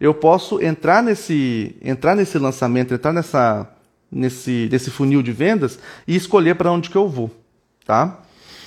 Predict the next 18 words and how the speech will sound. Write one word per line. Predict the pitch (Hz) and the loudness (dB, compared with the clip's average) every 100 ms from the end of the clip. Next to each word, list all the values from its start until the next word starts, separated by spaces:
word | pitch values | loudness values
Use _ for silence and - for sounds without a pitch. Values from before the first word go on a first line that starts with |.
| - _ _ - | -20 _ _ -6
Então, | 165 196 247 156 - - | 0 4 4 0 -4 -4
aí | 165 170 | 2 4
você | 185 196 208 | 4 0 -2
precisa | 202 | -4
escolher. | 190 175 | 0 2
Igual, | 135 120 | 4 2
se | 180 | 2
você, | 202 202 202 | 0 2 2
eu | 185 | 2
pus | - 185 | -2 0
aqui | 170 175 | 0 2
um | 190 | 2
exemplo | 175 165 170 | 2 0 -2
de | 170 | -2
jardinagem. | 175 185 180 170 110 101 101 _ _ _ _ _ _ _ _ | 2 2 0 0 0 -2 -10 _ _ _ _ _ _ _ _
Dentro | - 190 | 2 4
da | 208 | 6
jardinagem, | 190 185 156 170 202 156 123 | 4 2 2 4 4 2 -4